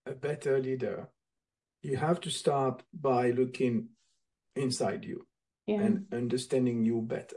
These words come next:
Speaker 1: yourself better.
Speaker 2: Yeah.
Speaker 1: So where do you start?
Speaker 2: This is a really good question. <laughs>
Speaker 1: <laughs>
Speaker 2: There's
Speaker 1: Thank you.
Speaker 2: so many different places.
Speaker 1: <laughs>
Speaker 2: Um, you know, people are in many different paths in their journey.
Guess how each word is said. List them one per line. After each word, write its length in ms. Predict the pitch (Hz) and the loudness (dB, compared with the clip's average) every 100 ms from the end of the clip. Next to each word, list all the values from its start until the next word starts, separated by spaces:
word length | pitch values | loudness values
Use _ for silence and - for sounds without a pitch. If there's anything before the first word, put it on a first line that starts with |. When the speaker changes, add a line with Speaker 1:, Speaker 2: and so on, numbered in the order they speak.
| - | -12
Speaker 1:
yourself 440 | - - - - - | -10 -8 -6 -8 -10
better. 340 | - 123 - - _ _ _ _ _ _ - | -8 -8 -10 -18 _ _ _ _ _ _ -4
Speaker 2:
Yeah. 260 | 220 208 196 190 - _ | -2 0 -2 -6 -14 _
Speaker 1:
So 140 | - | -6
where 260 | 135 156 156 | 0 2 2
do 80 | 147 | -2
you 120 | 139 | -8
start? 500 | - - - - - _ _ _ | -10 -12 -14 -20 -20 _ _ _
Speaker 2:
This 220 | 190 190 180 | 2 4 2
is 120 | 170 | -2
a 60 | |
really 260 | 175 - 180 | 0 0 0
good 220 | 180 190 | -2 -4
question. 720 | - 180 170 - 175 196 - - | 0 -2 -2 -4 -2 -2 -4 -10
<laughs> 60 | - - _ _ | -20 -20 _ _
Speaker 1:
<laughs> 460 | 190 - 196 - - | -2 2 0 -2 2
Speaker 2:
There's 720 | 175 156 269 247 - 240 233 - | 4 8 8 6 4 2 2 6
Speaker 1:
Thank 220 | 214 214 | 6 8
you. 60 | 220 | 4
Speaker 2:
so 100 | 220 | 6
many 260 | 226 220 | 4 4
different 400 | 208 220 220 226 226 | 8 8 8 4 4
places. 560 | 208 202 202 170 - - | 4 6 6 6 4 0
Speaker 1:
<laughs> 60 | - - - - 240 - - | 0 -12 -18 -12 -12 -6 2
Speaker 2:
Um, 380 | 220 220 220 - | 6 6 2 0
you 100 | 247 | 4
know, 140 | 247 | 4
people 360 | 240 269 254 254 | 4 2 4 4
are 140 | 262 | 6
in 160 | 240 220 | 6 4
many 320 | 202 196 208 | 4 4 4
different 400 | 202 196 196 180 | 2 0 -2 -4
paths 400 | - 170 175 175 | 0 0 0 -2
in 80 | 175 | -4
their 160 | 175 170 | -2 -4
journey. 520 | 170 - - - | -4 -4 -4 -6